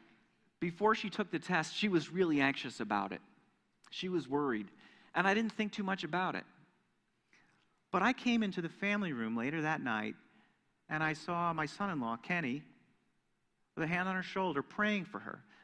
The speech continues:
There's other people in the room doing their thing, talking. He's just standing there praying for her out loud, that she would have peace and good success on her test.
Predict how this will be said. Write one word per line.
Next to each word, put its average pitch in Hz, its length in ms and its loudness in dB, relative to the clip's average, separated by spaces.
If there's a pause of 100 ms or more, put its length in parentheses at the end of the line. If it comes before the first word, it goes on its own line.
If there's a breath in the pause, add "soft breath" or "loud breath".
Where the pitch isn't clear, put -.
There's 247 160 4
other 180 160 2
people 185 320 -2
in 185 60 -2
the 180 40 0
room 170 320 -2
doing 147 220 4
their 160 140 -2
thing, 160 280 -4
talking. 160 480 -2 (320 soft breath)
He's 233 160 2
just 233 140 -2
standing 190 280 0
there 185 120 0
praying 180 320 2
for 170 160 -4
her 170 160 4
out 156 200 6
loud, 156 320 4 (320 loud breath)
that 147 140 0
she - 140 -2
would 196 100 6
have 147 260 2
peace 233 520 -2 (640 soft breath)
and 165 160 -4
good 165 160 0
success 165 720 -4
on 139 80 -4
her 131 100 -2
test. - 600 -6